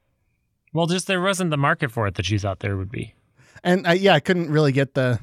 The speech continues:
Speaker 2: the clover to grow out of his hair like I thought.
Speaker 1: Yeah, it's
Speaker 2: Like I
Speaker 1: hard.
Speaker 2: thought I could.
Speaker 1: Well, I mean,
Speaker 2: Uh, fa-, famously infertile soil, that Clark.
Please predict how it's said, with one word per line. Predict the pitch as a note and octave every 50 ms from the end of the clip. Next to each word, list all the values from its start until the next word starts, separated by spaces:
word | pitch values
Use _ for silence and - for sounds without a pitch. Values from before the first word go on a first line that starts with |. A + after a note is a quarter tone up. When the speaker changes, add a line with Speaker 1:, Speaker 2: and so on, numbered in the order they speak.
| - -
Speaker 2:
the | C#3 C#3 C3+
clover | - - D3 C3+ C3+ A#2+ B2+
to | B2+
grow | A2 C#3 C#3 C3
out | C3 C3
of | B2
his | A#2 A2
hair | G#2+ C3 B2+ B2
like | A2+ A#2 -
I | B2+
thought. | A2+ _ D3 B2+ A#2 A#2 - _ _ _ _ _ _ _ _ _ _ _ _ _ _ _
Speaker 1:
Yeah, | A#2+ A2+ A2 A2 G#2+ G#2 G#2 G2+ G#2 _ _ _
it's | G#3 - -
Speaker 2:
Like | F#3+ G3
I | A3
Speaker 1:
hard. | A3 F#3+
Speaker 2:
thought | C3+ C3+ C3 A#2+
I | A#2
could. | A2+ - B2 A#2 A2+ A2 - - - _ _ _ _ _ _ _ _ _ _ _ _ _ _ _ _
Speaker 1:
Well, | _ F3+ F#3
I | F3+
mean, | F3 E3+ D#3 D3
Speaker 2:
Uh, | E3 _ - A#2
fa-, | D#3 F#3+ - -
famously | - - G#3 G#3+ A#3 B3+ B3+ - - A3 G#3+
infertile | G3 F3 - G3 F#3+ F3+ E3+
soil, | D3+ - F3 D3 C#3 B2+ A2+ A2
that | A2+ A2 A2+
Clark. | - - B2 A2+ A2 -